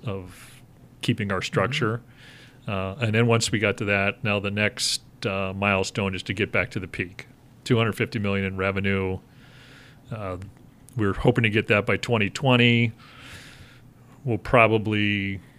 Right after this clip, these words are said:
Speaker 1: I mean, it's, it's not completely out of the question, but it's gonna be tight. We're probably two years out on that. And we're, this year, I think we'll do about five hundred houses, and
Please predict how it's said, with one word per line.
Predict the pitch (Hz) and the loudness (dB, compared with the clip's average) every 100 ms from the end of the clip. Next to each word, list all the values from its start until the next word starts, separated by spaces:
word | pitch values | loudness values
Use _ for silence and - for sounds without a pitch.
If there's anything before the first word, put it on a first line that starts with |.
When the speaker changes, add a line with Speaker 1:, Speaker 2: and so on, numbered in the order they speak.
| - - - - - | -20 -20 -20 -20 -12
Speaker 1:
I | |
mean, | 101 101 | -8 -6
it's, | 101 - - - - - | -4 -6 -8 -16 -18 -8
it's | 120 | 0
not | 123 113 110 - - - - | 4 4 4 -4 -20 -16 -6
completely | 123 - 135 117 110 | -4 4 4 6 6
out | 104 | 6
of | |
the | 98 | 2
question, | - 104 98 110 | 2 4 4 0
but | 98 98 | -2 -2
it's | 90 | -2
gonna | 107 | -6
be | 92 90 | -4 -4
tight. | - 110 104 101 - - - - - - | 2 4 4 2 -6 -14 -20 -20 -18 -8
We're | 110 98 98 98 95 90 - - | -2 0 0 -2 -4 -8 -14 -16
probably | - 131 110 104 104 101 101 101 98 98 95 98 98 107 - - - - - - | -4 2 4 2 0 -2 -4 -2 -4 -4 -6 -8 -12 -16 -20 -20 -20 -20 -14 -2
two | 123 | 0
years | 107 107 95 | 2 0 0
out | 107 101 | 2 2
on | 101 98 | 0 -2
that. | 101 104 101 - - - - - - - - - | -2 0 -2 -6 -20 -20 -20 -20 -20 -20 -16 -6
And | 104 | -2
we're, | 98 90 - 139 | 0 -2 -12 -8
this | 110 107 - | -2 0 2
year, | 107 101 | 2 2
I | |
think | 95 107 98 - | 0 -2 -6 -4
we'll | 98 90 92 | -6 -6 -8
do | 107 98 98 95 95 92 - 151 | -4 -4 -2 -4 -4 -6 -10 -10
about | 101 95 | -6 -8
five | - 107 98 | -4 0 0
hundred | 98 98 95 | 0 -2 -2
houses, | 101 95 95 - 98 95 95 95 92 - - | -2 -2 -2 -4 -4 -4 -4 -4 -6 -6 -6
and | 98 92 92 90 90 90 | -4 -4 -6 -6 -8 -10